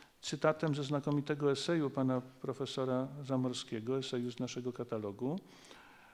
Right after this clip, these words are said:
E, cytatu, który jest przywołaniem, można powiedzieć, humorystycznych słów Kazimierza Bartoszewicza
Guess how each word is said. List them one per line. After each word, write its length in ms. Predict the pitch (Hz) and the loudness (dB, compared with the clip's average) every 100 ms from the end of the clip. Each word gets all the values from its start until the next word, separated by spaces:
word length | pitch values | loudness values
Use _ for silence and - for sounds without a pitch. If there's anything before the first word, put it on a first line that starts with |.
| - | -16
E, 440 | - 139 127 127 123 | -6 -2 0 0 0
cytatu, 680 | - 131 143 143 156 156 160 | -2 0 0 0 -2 -2 -4
który 600 | - - 143 147 151 151 | -8 -6 -2 -2 -2 -4
jest 260 | 139 143 143 | -4 -4 -4
przywołaniem, 920 | - - 143 143 143 143 143 139 143 131 - - - - | -6 -4 2 4 4 4 4 2 0 -6 -16 -20 -20 -6
można 300 | 143 135 143 | -4 0 0
powiedzieć, 640 | 131 139 131 135 139 131 - - - - - - - _ - - | 0 0 -2 -2 -4 -6 -10 -16 -20 -20 -20 -20 -20 _ -20 -10
humorystycznych 1080 | - 143 139 139 - - 160 - 147 143 - - | -2 2 2 2 -2 -6 -4 0 0 0 -8 -14
słów 380 | - 156 151 - | -6 -2 -2 0
Kazimierza 520 | 143 127 139 135 143 | -2 2 0 0 0
Bartoszewicza 960 | 135 131 131 - 120 113 - 120 131 | 0 -2 -4 -2 -2 -2 -4 -4 -4